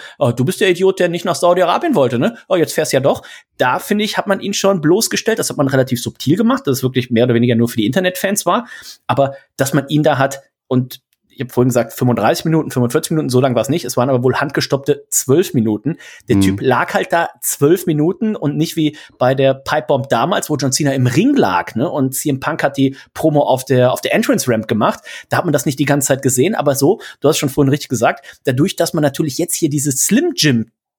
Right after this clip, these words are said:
Speaker 1: Tische auch die ganze Zeit im Bild haben musste, war die Kameraführung quasi die ganze Zeit über C M Punk, liegt im Vordergrund, ist
Speaker 2: <laughs>
Speaker 1: irgendwie so halb wach und schafft's aber nicht aufzustehen und John Cena sitzt auf der Ringecke im Hintergrund und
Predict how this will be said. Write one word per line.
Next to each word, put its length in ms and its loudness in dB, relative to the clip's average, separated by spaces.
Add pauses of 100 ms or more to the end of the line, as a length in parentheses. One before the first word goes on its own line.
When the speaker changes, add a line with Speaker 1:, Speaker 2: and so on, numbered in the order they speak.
(140)
Speaker 1:
Tische 380 0
auch 160 2
die 80 -6
ganze 220 -2
Zeit 100 -2
im 140 -2
Bild 180 0
haben 180 0
musste, 360 0 (260)
war 140 -2
die 100 -8
Kameraführung 720 -2
quasi 280 0
die 120 -4
ganze 260 -2
Zeit 320 -2
über 280 0 (160)
C 200 -2
M 140 0
Punk, 280 -2
liegt 200 -4
im 80 0
Vordergrund, 640 0 (260)
ist 280 0
Speaker 2:
<laughs> 0 -
Speaker 1:
irgendwie 180 -2
so 240 -2
halb 300 -2
wach 400 -2
und 360 -2
schafft's 280 -4
aber 120 -2
nicht 200 -6
aufzustehen 560 -4 (260)
und 180 0
John 140 2
Cena 280 0
sitzt 360 -6
auf 180 -2
der 280 2 (100)
Ringecke 400 0
im 80 0
Hintergrund 640 0 (220)
und 220 -4